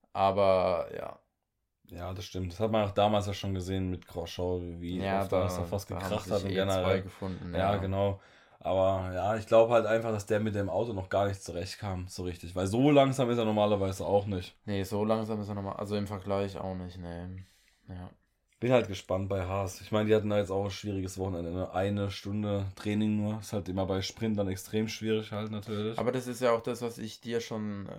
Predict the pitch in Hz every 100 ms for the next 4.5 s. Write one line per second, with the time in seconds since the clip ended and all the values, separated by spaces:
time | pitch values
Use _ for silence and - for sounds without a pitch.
0 | 107 98 98 - 101 107 107 - 107 107
1 | - _ - _ _ _ _ - - _
2 | _ _ _ _ _ - 120 107 113 123
3 | 135 120 113 117 113 117 127 107 120 -
4 | - - - 90 110